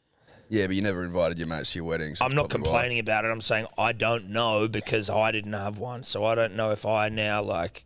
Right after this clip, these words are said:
Speaker 2: technically, if, like, my
Speaker 1: Like,
Speaker 2: marriage is
Speaker 1: but am I a
Speaker 2: null
Speaker 1: buck
Speaker 2: and
Speaker 1: and you're
Speaker 2: void.
Speaker 1: not?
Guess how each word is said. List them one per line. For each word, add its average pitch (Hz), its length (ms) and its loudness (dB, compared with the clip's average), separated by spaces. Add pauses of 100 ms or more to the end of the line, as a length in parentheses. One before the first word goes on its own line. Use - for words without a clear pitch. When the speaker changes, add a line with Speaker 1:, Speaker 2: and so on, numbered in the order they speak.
(140)
Speaker 2:
technically, 110 480 -2
if, 104 80 0
like, 110 180 4
my 107 120 2
Speaker 1:
Like, 110 80 0
Speaker 2:
marriage 117 360 2
is 113 100 0
Speaker 1:
but 110 60 4
am 107 100 2
I 120 180 4
a - 20 4
Speaker 2:
null 113 100 4
Speaker 1:
buck 120 200 4
Speaker 2:
and 113 80 0
Speaker 1:
and 107 120 2
you're 107 160 6
Speaker 2:
void. 104 80 2
Speaker 1:
not? 107 260 0